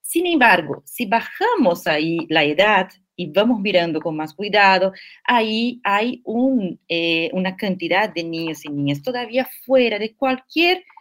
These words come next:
estructura de cuidado y educación, eh, bastante significativo,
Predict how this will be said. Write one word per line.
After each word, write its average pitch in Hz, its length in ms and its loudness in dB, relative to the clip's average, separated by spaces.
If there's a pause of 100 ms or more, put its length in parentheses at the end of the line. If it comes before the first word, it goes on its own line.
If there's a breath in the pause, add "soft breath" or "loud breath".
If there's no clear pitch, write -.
(180 soft breath)
estructura 240 1000 0
de 190 160 -2
cuidado 185 540 2
y 170 140 -4
educación, 269 760 2 (400 loud breath)
eh, 196 240 2
bastante 202 500 0
significativo, 170 1120 -8